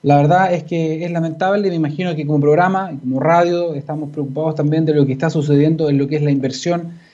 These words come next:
en, eh, ciencia y tecnología de este país. No se puede, eh, no se puede avanzar, no se puede mirar al futuro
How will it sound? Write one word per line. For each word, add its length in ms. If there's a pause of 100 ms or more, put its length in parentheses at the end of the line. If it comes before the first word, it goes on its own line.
(220)
en, 240
eh, 260
ciencia 300
y 20
tecnología 460
de 60
este 140
país. 420
No 340
se 160
puede, 500 (340)
eh, 680
no 80
se 100
puede 260
avanzar, 580
no 80
se 100
puede 200
mirar 220
al 120
futuro 640